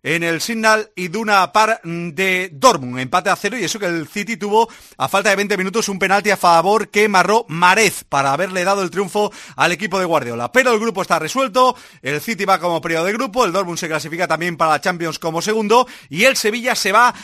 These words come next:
a la Europa League, asegura al menos la tercera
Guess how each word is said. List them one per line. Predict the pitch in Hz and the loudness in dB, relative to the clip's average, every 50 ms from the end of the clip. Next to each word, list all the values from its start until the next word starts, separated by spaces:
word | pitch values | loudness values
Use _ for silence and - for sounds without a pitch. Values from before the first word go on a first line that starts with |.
| - - - | -20 -8 0
a | - 202 240 247 | 4 4 6 6
la | 240 226 214 196 | 6 4 4 4
Europa | 190 190 196 202 202 214 247 262 254 - - 240 240 226 - - | 4 2 0 -2 0 2 2 2 4 4 4 4 4 2 -2 -4
League, | 208 233 233 165 123 | -2 0 0 0 -2
asegura | 117 123 - 175 180 208 233 240 214 | -2 -4 -4 -2 -2 2 4 4 4
al | 196 202 | 4 2
menos | 220 247 233 240 233 - - - - _ | 0 0 0 0 0 -2 -4 -10 -18 _
la | - 147 175 208 233 247 240 - | -8 -4 2 4 4 4 4 2
tercera | 214 196 185 170 - - 240 247 233 226 226 196 | 0 0 0 -2 -2 -2 0 2 4 4 4 2